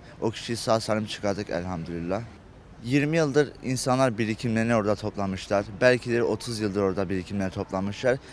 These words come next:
Ve aslında bir kırk saniyede hepsi çökmüş. Biz aslında enkazda çalışırken insanların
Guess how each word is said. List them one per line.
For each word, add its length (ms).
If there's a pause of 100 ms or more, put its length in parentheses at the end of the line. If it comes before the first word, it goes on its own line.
(120)
Ve 100
aslında 400
bir 60
kırk 200
saniyede 420
hepsi 220
çökmüş. 520 (460)
Biz 120
aslında 340
enkazda 480
çalışırken 580
insanların 680